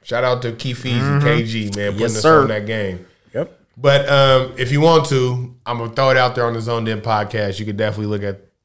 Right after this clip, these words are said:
Speaker 1: what, if you disagree or agree with these Zodiac drinks.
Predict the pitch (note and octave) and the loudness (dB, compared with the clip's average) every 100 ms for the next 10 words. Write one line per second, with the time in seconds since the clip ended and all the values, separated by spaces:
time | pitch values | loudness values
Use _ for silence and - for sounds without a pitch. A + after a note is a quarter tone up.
0 | _ _ A2+ A#2 - _ _ _ G2 F#2+ | _ _ -4 -4 -6 _ _ _ -14 -4
1 | C#3 C3+ D3 C#3+ C#3 C3 B2 B2 B2 B2+ | -2 0 0 0 0 2 2 2 0 -2
2 | A#2 A2 G#2 G#2+ G#2 G2+ - G2 G#2+ A#2+ | -2 -6 -8 -8 -8 -10 -14 -10 -4 -2
3 | A#2+ A2 G2+ F#2 G#2+ F#2 - - | 0 -2 -4 -6 -6 -6 -10 -20